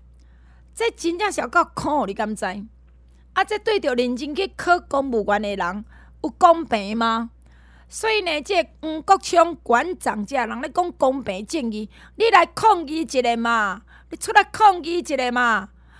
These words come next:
人讲有钱使鬼的下无，毋是哦，有钱啊，甲拄落去要做公务人员，要做清洁队，拢有啦。啊，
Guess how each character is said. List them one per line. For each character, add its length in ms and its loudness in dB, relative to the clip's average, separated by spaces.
人 180 0
讲 100 0
有 260 0
钱 280 -6
使 160 -2
鬼 180 0
的 280 -4
下 60 -4
无， 260 -4
毋 140 -4
是 240 -6
哦， 160 -2
有 140 2
钱 460 -4
啊， 80 2
甲 120 -6
拄 160 4
落 140 6
去 160 -10
要 120 2
做 200 0
公 260 -2
务 160 0
人 180 -4
员， 180 0
要 80 0
做 160 -2
清 220 -6
洁 80 0
队， 320 -8
拢 240 6
有 260 -4
啦。 300 4
啊， 100 0